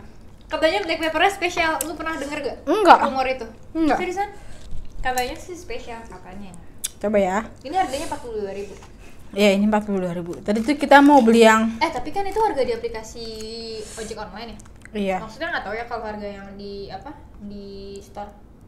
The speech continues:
Speaker 2: Lapisan pertama tuh
Speaker 1: Hmm,
Speaker 2: keju,
Speaker 1: shake it.
Speaker 2: daging,
Speaker 1: Ini
Speaker 2: sama
Speaker 1: daging loh.
Speaker 2: si
Speaker 1: Ini
Speaker 2: tomat.
Speaker 1: daging. Ini
Speaker 2: Iya.
Speaker 1: daging nih.
Speaker 2: Iya tahu.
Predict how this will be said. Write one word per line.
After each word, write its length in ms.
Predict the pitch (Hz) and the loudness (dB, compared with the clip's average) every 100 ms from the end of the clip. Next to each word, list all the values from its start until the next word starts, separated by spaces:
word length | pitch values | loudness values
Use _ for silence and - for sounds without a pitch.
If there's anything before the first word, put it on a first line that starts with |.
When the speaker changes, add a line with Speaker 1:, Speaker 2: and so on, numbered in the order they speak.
| - | -14
Speaker 2:
Lapisan 420 | - 254 247 277 262 | 2 4 6 4 2
pertama 300 | 247 247 294 | 6 6 6
tuh 80 | |
Speaker 1:
Hmm, 80 | 330 | 6
Speaker 2:
keju, 480 | 269 226 185 233 240 262 349 311 | 8 8 4 4 4 8 8 6
Speaker 1:
shake 320 | - 294 - | 0 -8 -8
it. 80 | - - - - - - - - - - - - | -14 -14 -20 -20 -20 -20 -20 -20 -20 -20 -20 0
Speaker 2:
daging, 920 | 277 320 294 277 269 277 330 370 349 | 8 10 10 6 8 10 10 8 4
Speaker 1:
Ini 80 | - | 2
Speaker 2:
sama 460 | 466 220 233 285 269 | 6 8 8 6 4
Speaker 1:
daging 260 | 233 269 | -4 -6
loh. 380 | 285 226 220 220 | -2 0 2 2
Speaker 2:
si 400 | 226 302 349 381 | 6 8 6 4
Speaker 1:
Ini 80 | - - - | -6 -18 8
Speaker 2:
tomat. 640 | 262 262 254 269 302 254 | 12 12 12 12 8 6
Speaker 1:
daging. 240 | 240 254 294 302 - | 2 -4 -8 -12 -6
Ini 80 | 339 | 0
Speaker 2:
Iya. 180 | 226 208 302 | 6 6 6
Speaker 1:
daging 260 | 262 269 | 2 -2
nih. 180 | 247 226 247 - - - | -6 -8 -10 -12 -12 -2
Speaker 2:
Iya 140 | 294 | 4
tahu. 260 | 320 277 | 6 8